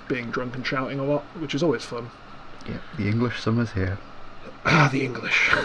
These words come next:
Speaker 1: <laughs> That's my main problem.
Speaker 2: <laughs> Yeah.
Speaker 1: Being s-,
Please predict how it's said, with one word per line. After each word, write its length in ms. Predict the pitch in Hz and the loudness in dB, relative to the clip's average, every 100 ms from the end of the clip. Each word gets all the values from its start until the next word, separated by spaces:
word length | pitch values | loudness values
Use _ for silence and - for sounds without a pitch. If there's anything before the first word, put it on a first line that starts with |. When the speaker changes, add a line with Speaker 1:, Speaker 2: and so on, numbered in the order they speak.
| 1077 932 571 587 - | 0 -2 -2 2 6
Speaker 1:
<laughs> 320 | - 107 - | 6 4 6
That's 180 | 208 202 | 6 10
my 80 | 151 | 10
main 200 | 160 151 | 10 8
problem. 340 | 120 117 - - | 4 2 -2 -4
Speaker 2:
<laughs> 40 | - - | -6 4
Yeah. 560 | 110 - - 170 - 180 | 8 8 10 8 10 8
Speaker 1:
Being 200 | 151 151 | 8 8
s-, 160 | 147 | 6